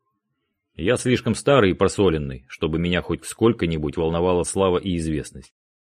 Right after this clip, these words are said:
Мне не нужны шум, внимание, газеты. Я просто хочу надеть на этого типа наручники и отправить его в кутузку, после чего расслабиться и хорошенько напиться впервые за пять лет». Девица улыбнулась. «Хорошо»,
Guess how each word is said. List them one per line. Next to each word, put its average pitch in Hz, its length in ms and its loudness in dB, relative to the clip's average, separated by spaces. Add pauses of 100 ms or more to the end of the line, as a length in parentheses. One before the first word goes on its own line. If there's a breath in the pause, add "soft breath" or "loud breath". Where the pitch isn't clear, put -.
(180)
Мне 98 240 2
не 135 100 4
нужны 107 380 4
шум, 117 340 2
внимание, 92 640 2
газеты. 80 640 -2
Я 87 200 0
просто 113 360 0
хочу 95 240 0
надеть 92 400 2
на 90 80 2
этого 85 240 2
типа 73 280 -4
наручники 92 760 -2 (260)
и 78 100 -10
отправить 107 520 2
его 107 180 4
в - 80 -2
кутузку, 82 640 -4 (720)
после 107 280 0
чего 120 220 4
расслабиться 113 640 4
и 78 80 0
хорошенько 92 460 -2
напиться 87 480 -2
впервые 90 400 -2
за 78 140 -2
пять 78 240 -2
лет». 67 240 -8 (880)
Девица 92 480 -2
улыбнулась. 78 580 -2 (420)
«Хорошо», 95 560 -8